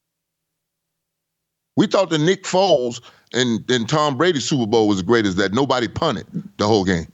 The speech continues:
<laughs> How about that one? I mean, come on, man. Ain't no more defense no more, brother. Uh-uh. You,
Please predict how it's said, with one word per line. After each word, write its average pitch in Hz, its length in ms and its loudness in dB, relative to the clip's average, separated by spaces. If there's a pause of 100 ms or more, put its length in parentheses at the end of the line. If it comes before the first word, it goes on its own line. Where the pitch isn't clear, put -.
<laughs> - 140 -6
How 185 80 0
about 160 260 -2
that 151 240 0
one? 87 220 -6 (320)
I 175 80 0
mean, 170 100 2
come 170 220 0
on, 101 140 0
man. 123 220 0
Ain't 160 120 0
no 170 80 0
more 151 160 2
defense 135 540 -2
no 135 140 0
more, 110 220 2
brother. 147 360 0 (520)
Uh-uh. 139 460 -2
You, 160 120 0